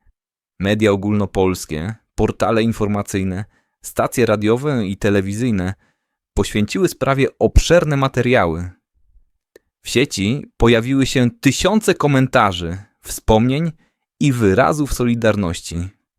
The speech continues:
Fani piszą o swoich pierwszych spotkaniach z jej muzyką, o chwilach, w których jej głos pomagał im przetrwać trudne momenty życia. Artyści, dziennikarze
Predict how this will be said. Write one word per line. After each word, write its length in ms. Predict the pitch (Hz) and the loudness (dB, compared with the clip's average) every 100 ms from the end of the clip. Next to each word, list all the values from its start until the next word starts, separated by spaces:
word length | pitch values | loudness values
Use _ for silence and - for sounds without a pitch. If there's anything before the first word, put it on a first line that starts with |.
| _ _ _ _ _ _ _ _ _ _ _ | _ _ _ _ _ _ _ _ _ _ _
Fani 340 | - 95 92 | -2 -2 0
piszą 380 | - - 117 80 | 0 0 -2 -4
o 60 | 104 | -6
swoich 380 | - 101 98 | -2 -2 -2
pierwszych 440 | - 117 110 110 - | -2 0 0 -4 -8
spotkaniach 560 | - - - 117 95 | -8 -6 -2 -2 -2
z 40 | 95 | -4
jej 120 | 92 | -4
muzyką, 540 | 95 95 90 90 90 - _ _ _ _ _ _ _ | -2 -4 -8 -10 -10 -12 _ _ _ _ _ _ _
o 100 | - | -8
chwilach, 560 | - - 143 95 - - _ _ - | -8 -2 0 0 -2 -12 _ _ -20
w 80 | |
których 380 | - 113 107 - | -6 -2 -2 0
jej 160 | 104 98 | -2 0
głos 380 | 143 110 104 - | 0 0 -2 -6
pomagał 600 | - 113 156 139 123 - | -2 0 2 2 0 0
im 220 | 117 110 | -2 -2
przetrwać 760 | - 147 - - 117 - - - | 0 -2 -4 -6 -4 -4 -12 -12
trudne 360 | - 165 139 127 | -2 -2 0 0
momenty 420 | 117 107 101 98 | 2 2 0 -4
życia. 440 | 92 87 - 85 95 _ _ _ _ _ _ _ - - - - _ _ | -6 -6 -8 -8 -10 _ _ _ _ _ _ _ -20 -20 -20 -20 _ _
Artyści, 920 | 92 95 - 127 - - 101 98 92 85 | -4 -4 0 0 0 -4 -2 -2 -4 -8
dziennikarze 880 | 90 101 101 98 127 113 104 101 | -4 0 0 -2 -2 -2 0 -2